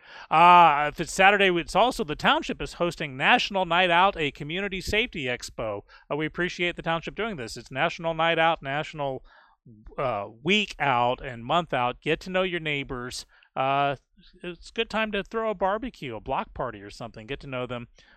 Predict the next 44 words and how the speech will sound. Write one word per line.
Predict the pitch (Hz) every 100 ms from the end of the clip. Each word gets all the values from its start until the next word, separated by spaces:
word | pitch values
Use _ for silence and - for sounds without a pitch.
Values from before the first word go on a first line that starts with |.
| _
Uh, | 143 117 110
but | 117 123 113 -
community | 147 151 147
safety | - 143 139
is | 117
what | 127
it's | 117
all | 123
about, | 113 113 117
and | 113
the |
Township | 131 123 - -
is | 110
behind | 120 120 120 107
it. | 98 - - - -
At | 170
the | 180
Pavilion, | - 156 156 247 302 220 147
they | 143
got | 156 160 139
Shrek | - - - - - 117 220 233 - - - _
playing. | - 165 147 131 127 135 - _ _ _ _ _ -
I | 139 110
gotta | 131 110
explain | 98 - 170 170 131
that. | 113 - - -
They | - 151
got | 165 143
a | 98 _
big, | 202 208 202 -
some | 139
big | 127 180
L | 175 170
C | - 185
D, | 160 160 156 151 151 147 -
uh, | 151 110
L | 131 170
E | 170
D, | 151 143 135 - -
sorry, | - 127 113 107
uh, | 127 104 -
T | 180
V | 170
screens, | 165 - 160 156 151